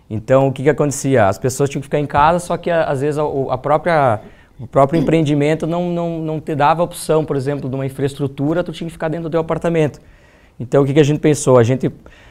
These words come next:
ali que dois mil e vinte a gente pensou que, que seria viável, que é uma coisa que já existia muito em,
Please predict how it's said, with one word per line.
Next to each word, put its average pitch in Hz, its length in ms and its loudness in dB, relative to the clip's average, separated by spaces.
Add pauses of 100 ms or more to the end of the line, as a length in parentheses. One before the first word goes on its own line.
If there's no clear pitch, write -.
(160)
ali 123 280 4
que 139 120 -10
dois 131 200 4
mil 139 100 2
e 135 60 2
vinte 139 160 0
a - 20 -2
gente 135 100 -2
pensou 127 360 -4
que, 120 400 -2
que 113 240 -4
seria 127 320 -2
viável, 131 500 2 (260)
que - 80 -12
é 120 60 -4
uma 120 80 -4
coisa 123 260 -4
que 120 80 -10
já 117 300 0
existia 110 320 -6
muito 127 320 -4
em, 104 240 -4